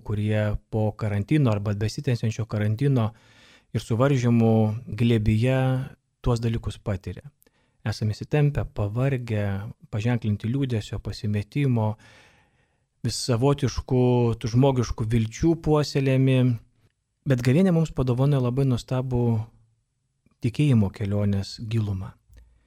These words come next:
Gilumą, kuris leidžia dar kartą suprasti, jog visose aplinkybėse švenčiamas tikėjimas tampa mūsų stiprybė. Išpažįstamas tikėjimas tampa mūsų viltimi. Ir švenčiamas tikėjimas tampa mūsų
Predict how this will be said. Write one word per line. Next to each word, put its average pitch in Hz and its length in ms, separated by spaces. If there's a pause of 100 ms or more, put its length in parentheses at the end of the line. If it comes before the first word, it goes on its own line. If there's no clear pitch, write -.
(240)
Gilumą, 165 380
kuris 143 320
leidžia 143 340
dar 117 220
kartą 135 560
suprasti, 123 640
jog 113 400
visose 113 400
aplinkybėse 123 840 (1080)
švenčiamas 127 580
tikėjimas 120 480
tampa 113 300
mūsų 110 300
stiprybė. 107 560 (960)
Išpažįstamas 120 640
tikėjimas 123 480
tampa 113 320
mūsų 113 320
viltimi. 104 480 (960)
Ir 110 80
švenčiamas 131 640
tikėjimas 120 520
tampa 110 300
mūsų 107 720